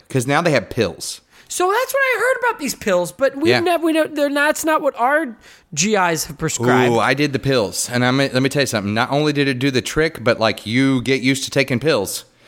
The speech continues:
Speaker 1: Like, you get, you, you take, like,
Speaker 2: Oh,
Speaker 1: twenty
Speaker 2: so
Speaker 1: of
Speaker 2: you
Speaker 1: them.
Speaker 2: should ask about. Oh,
Speaker 1: Yeah.
Speaker 2: whoa, really? Oy.
Speaker 1: Yes, and they're
Speaker 2: Tell
Speaker 1: big,
Speaker 2: me this
Speaker 1: and
Speaker 2: though.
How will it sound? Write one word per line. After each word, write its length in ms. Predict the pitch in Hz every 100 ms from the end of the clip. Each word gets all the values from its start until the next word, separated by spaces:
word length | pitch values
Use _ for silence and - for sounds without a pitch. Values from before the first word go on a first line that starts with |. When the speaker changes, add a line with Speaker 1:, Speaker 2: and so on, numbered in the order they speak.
| - _ -
Speaker 1:
Like, 220 | 120 -
you 240 | - 127
get, 380 | 110 101 110 120
you, 260 | 143 143 147
you 100 | 127
take, 140 | 127 175
like, 140 | 113 107
Speaker 2:
Oh, 60 |
Speaker 1:
twenty 200 | 156 151
Speaker 2:
so 40 | 113
Speaker 1:
of 40 |
Speaker 2:
you 40 |
Speaker 1:
them. 80 | 311
Speaker 2:
should 200 | - 320
ask 420 | 339 311 370 -
about. 180 | - - -
Oh, 280 | 127 113 131
Speaker 1:
Yeah. 140 | 113
Speaker 2:
whoa, 380 | 120 - - -
really? 380 | 143 127 147 -
Oy. 200 | 123 - - -
Speaker 1:
Yes, 460 | 107 92 - - - -
and 140 | 123
they're 80 | 120
Speaker 2:
Tell 160 | 104 117
Speaker 1:
big, 120 | -
Speaker 2:
me 40 | -
this 100 | -
Speaker 1:
and 100 | 139
Speaker 2:
though. 220 | 120